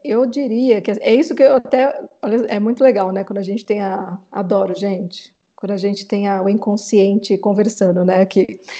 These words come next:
processo de transferência, né, porque eu tava, eu ia falar justamente isso, né, quando eu falei que é o lado bom que a gente tem que olhar, é exatamente isso que você tá trazendo, Thiago, que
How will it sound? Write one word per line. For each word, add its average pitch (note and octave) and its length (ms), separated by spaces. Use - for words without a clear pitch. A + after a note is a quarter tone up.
processo C#4 320
de - 60
transferência, G3+ 880
né, G3 420
porque G#3 240
eu A3 60
tava, A3+ 200
eu A#3+ 80
ia A#3+ 220
falar C4+ 220
justamente C#4+ 520
isso, A3 300
né, G3+ 100
quando A3 140
eu A3 60
falei A3+ 200
que A3 80
é A3 40
o - 20
lado G#3 220
bom A#3 360
que A#3 120
a G#3 40
gente B3 160
tem A3 140
que A3 80
olhar, G#3+ 480
é A3+ 80
exatamente E4+ 680
isso D#4+ 80
que E4 80
você D#4 100
tá D4+ 100
trazendo, C4 460
Thiago, F#3 480
que C#4 440